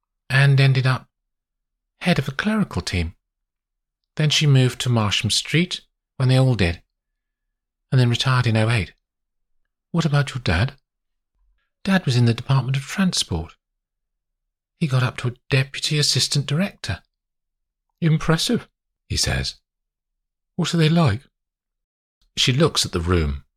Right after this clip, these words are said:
her eyes flicking across the odd combination of pictures that had been purchased by the Foreign Office procurement branch, the same set in all safe houses.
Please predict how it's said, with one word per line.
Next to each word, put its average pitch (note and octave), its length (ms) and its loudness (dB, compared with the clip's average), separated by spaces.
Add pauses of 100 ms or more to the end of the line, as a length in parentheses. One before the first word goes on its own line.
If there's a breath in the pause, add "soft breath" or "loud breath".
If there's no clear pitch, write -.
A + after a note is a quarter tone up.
(880)
her F#2 180 0
eyes G2 400 2
flicking F#2 560 -2
across - 420 -2
the F2+ 200 -2
odd F2 340 -2
combination D#2+ 600 -2
of - 140 -8
pictures - 640 -4 (560)
that F#2+ 100 -4
had F#2+ 180 -2
been F#2 160 2
purchased - 680 -4 (100)
by F2 100 -4
the D#2+ 100 -4
Foreign F2 380 0
Office - 380 -4
procurement D#2+ 640 -4
branch, C#2 540 -8 (760)
the - 60 -6
same F#2 320 2
set - 460 -2 (180)
in F2 120 -2
all D#2 260 0
safe - 340 -4
houses. C#2 520 -4